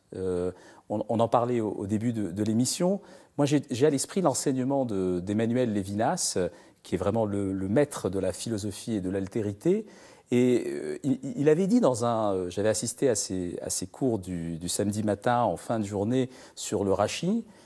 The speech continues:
et, euh, la seule fois dans le texte de la Bible où on parle de, en tout cas dans le texte de la Torah, les cinq premiers livres de, de la Torah, euh, la, la, ce qu'on appelle la Torah, vous avez Yom Huledet.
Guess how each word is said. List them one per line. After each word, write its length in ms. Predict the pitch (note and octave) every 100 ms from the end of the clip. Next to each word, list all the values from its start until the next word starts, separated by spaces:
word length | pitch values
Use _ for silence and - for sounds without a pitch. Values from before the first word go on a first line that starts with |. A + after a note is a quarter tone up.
| - -
et, 340 | D#3 D3 - _ _ _ -
euh, 100 | G2+ - - - - - - -
la 140 | - D3
seule 240 | - C4
fois 300 | C4 B3 B3+
dans 140 | E3
le 100 | B2
texte 460 | A#2+ - G#2+ - -
de 120 | A#2
la 140 | A#2 G2+
Bible 440 | G#2 C3 C#3+ F2 - _ _ _ -
où 120 | A#2
on 60 |
parle 540 | A2+ D3 E3+ F3 G#2 F2 - _
de, 320 | G#2+ G2+ A2
en 120 | G#2+ G#2
tout 80 |
cas 100 | -
dans 100 | B2+
le 120 | A2 G#2
texte 380 | - F3+ -
de 80 | -
la 120 | A2
Torah, 300 | F#2 B2+ G2
les 80 | F2
cinq 280 | F2 - C#3+
premiers 300 | - G#2 G#2
livres 240 | A2+ C#3+
de, 220 | G#2 E2 E2
de 100 | F2+
la 100 | F2
Torah, 440 | A2 G2 C#3 - - - - - -
euh, 200 | A2 F#2+
la, 160 | F#2 E2+
la, 120 | E2
ce 80 | -
qu'on 120 | G2
appelle 180 | F#2 B2
la 80 | F#2
Torah, 400 | - A2+ D#3 A3 - - -
vous 200 | A#2 C3+
avez 300 | D#3 G#3+ - -
Yom 320 | A#2 F3+ E3+
Huledet. 560 | C#3+ C#3+ A#2+ G2 E2